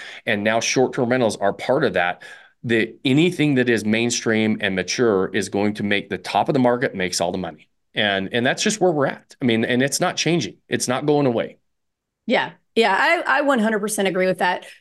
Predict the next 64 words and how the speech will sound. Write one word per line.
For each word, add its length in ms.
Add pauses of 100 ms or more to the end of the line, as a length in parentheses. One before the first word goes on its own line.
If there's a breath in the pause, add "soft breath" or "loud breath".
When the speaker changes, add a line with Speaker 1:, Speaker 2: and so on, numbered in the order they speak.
(140)
Speaker 2:
So, 320
like, 240
I 120
had 200
recently, 320
we 140
had 100
a 60
client 340
who 160
wanted 240
to 60
buy 140
something 360
in 60
Panama 340
City 220
Beach, 260
and 80
she 120
said, 120
"I'm 120
gonna 100
come 160
visit." 400 (320 soft breath)
We 60
said, 140
"Great." 280 (460)
And 480
she 200
went 200
to 80
book. 240
It 60
was 140
also, 320 (600)
this 140
was 100
last 360
February, 500
so 240
total 320
off 180
season 280
at 80
the 80
beach. 320 (640 loud breath)
And 140
she 100
went 140
to 80
look, 180
and 120
she 140
was 140
like, 160
"Oh 80
my 140
God, 180
I 80
don't 140
wanna 180
buy 180
here." 300